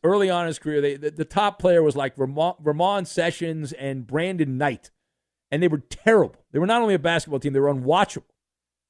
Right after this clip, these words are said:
So this kind of attitude, what are you, I mean, seriously. All right, final point. So,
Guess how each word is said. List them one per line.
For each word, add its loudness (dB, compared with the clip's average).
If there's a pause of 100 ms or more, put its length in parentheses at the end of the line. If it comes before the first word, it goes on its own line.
(300)
So 0
this -2
kind -6
of -4
attitude, -4
what -12
are -10
you, -16 (160)
I -20
mean, -20
seriously. 2 (880)
All -4
right, -16
final -4
point. -20 (1000)
So, 8